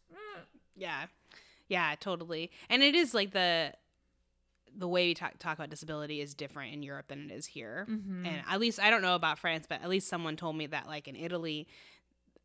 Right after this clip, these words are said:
Speaker 2: they still put people most of in institutions. Like, you have a kid with a disability when they're a baby, and then you give them up.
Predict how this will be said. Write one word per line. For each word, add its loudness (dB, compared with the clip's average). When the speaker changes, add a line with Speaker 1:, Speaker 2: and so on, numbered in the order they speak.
Speaker 2:
they -6
still -4
put -8
people -10
most -10
of -16
in -12
institutions. -12
Like, -16
you -14
have -6
a -8
kid -12
with -8
a -12
disability -8
when -10
they're -10
a -8
baby, -8
and -8
then -12
you -12
give -10
them -10
up. -12